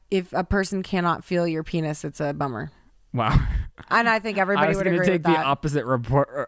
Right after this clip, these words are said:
Speaker 2: approach, where if it's, like, too big, is how
Speaker 1: Oh, there's both. So if you can't feel a dick, it's a bummer. If the dick doesn't fit, that's a bummer.
Speaker 2: And that's, like, a
Speaker 1: Size
Speaker 2: relationship
Speaker 1: matters.
Speaker 2: breaker.
Speaker 1: Yeah.
Speaker 2: If it's too big and it pains the woman or
Speaker 1: Mm-hmm.
Speaker 2: the man, it's like, how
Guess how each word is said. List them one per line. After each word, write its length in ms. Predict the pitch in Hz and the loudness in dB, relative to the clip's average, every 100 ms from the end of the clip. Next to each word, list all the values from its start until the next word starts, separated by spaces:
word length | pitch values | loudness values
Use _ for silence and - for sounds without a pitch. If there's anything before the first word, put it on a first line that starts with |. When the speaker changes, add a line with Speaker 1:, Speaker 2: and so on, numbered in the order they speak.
| - | -2
Speaker 2:
approach, 460 | 139 - 135 120 143 | -2 0 0 0 0
where 220 | 135 127 | 0 0
if 100 | 127 | -2
it's, 140 | 131 | -2
like, 260 | 139 120 - - | -2 -4 -6 -12
too 260 | - 147 151 | 0 4 4
big, 480 | 127 113 104 107 - _ - - - - | 4 0 -2 -8 -14 _ -20 -20 -14 0
is 260 | 180 151 180 | 0 0 -4
how 300 | - 202 202 190 | 0 2 4 4
Speaker 1:
Oh, 180 | 311 | 4
there's 220 | 311 330 302 | 4 2 4
both. 320 | 302 233 190 | 4 4 2
So 140 | - | -2
if 100 | 226 | 0
you 100 | 220 | -2
can't 280 | - 262 240 | -2 -2 -2
feel 120 | 262 | 0
a 60 | 240 | 0
dick, 200 | 214 220 | 0 -2
it's 160 | 214 208 | -4 -2
a 20 | |
bummer. 280 | 190 202 202 | 0 0 0
If 100 | - | -2
the 80 | |
dick 240 | 180 208 - | -2 -2 0
doesn't 320 | 202 180 170 | -2 -2 -2
fit, 220 | 240 214 - | 0 0 0
that's 200 | 180 196 | 0 0
a 40 | |
bummer. 420 | 202 247 135 170 - _ - | 0 0 -2 -8 -16 _ -2
Speaker 2:
And 140 | 160 | 2
that's, 180 | 180 214 | 2 2
like, 140 | 269 | 0
a 100 | 202 | 2
Speaker 1:
Size 260 | 151 220 269 | 4 4 4
Speaker 2:
relationship 80 | 247 | 4
Speaker 1:
matters. 580 | 262 262 160 143 127 - | 4 4 0 -2 -4 -4
Speaker 2:
breaker. 520 | - 135 117 101 90 - | 0 2 0 -4 -8 -4
Speaker 1:
Yeah. 300 | 196 185 165 | 2 2 2
Speaker 2:
If 160 | 147 170 | 0 0
it's 240 | 175 - | -2 -4
too 240 | - 156 147 | 0 0 2
big 240 | 143 147 | 0 0
and 100 | 135 | -2
it 160 | - - | -4 -2
pains 360 | 127 127 139 | 0 0 0
the 100 | 135 | 0
woman 340 | 131 123 127 123 | 0 2 2 2
or 80 | |
Speaker 1:
Mm-hmm. 80 | 127 | 0
Speaker 2:
the 80 | 127 | 0
man, 360 | 113 117 127 131 | -2 0 -2 -2
it's 240 | 120 - | -8 -2
like, 280 | 127 117 - | -2 -2 -4
how 180 | 117 127 | -4 0